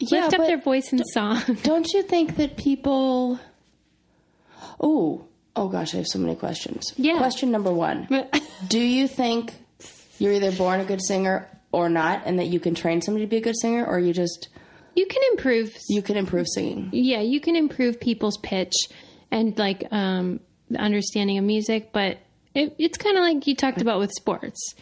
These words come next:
Speaker 1: Yeah.
Speaker 2: You're probably not gonna be a professional, but that's okay.
Speaker 1: Yeah.
Speaker 2: You can learn to carry a tune, I think.
Speaker 1: Oh.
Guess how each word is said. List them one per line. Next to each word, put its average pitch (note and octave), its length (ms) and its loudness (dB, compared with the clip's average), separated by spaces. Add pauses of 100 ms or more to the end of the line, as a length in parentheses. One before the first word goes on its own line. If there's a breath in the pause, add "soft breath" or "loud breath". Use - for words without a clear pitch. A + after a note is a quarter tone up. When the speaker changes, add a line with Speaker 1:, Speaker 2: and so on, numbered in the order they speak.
Speaker 1:
Yeah. E3 240 -2
Speaker 2:
You're C#4+ 160 2
probably D#4+ 340 2
not C4+ 180 2
gonna A3 160 2
be G3 460 0 (100)
a A3 60 -2
professional, A#3 720 0 (480 soft breath)
but C#4 100 0
that's G4 260 0
okay. A#3 420 -2 (260)
Speaker 1:
Yeah. D#3+ 340 -2
Speaker 2:
You C#4+ 140 4
can F#4 160 2
learn D4+ 140 4
to C4+ 80 2
carry A3+ 300 0
a G3 40 0
tune, F#3 460 -2
I F#3+ 100 -2
think. - 280 -4
Speaker 1:
Oh. G3+ 520 0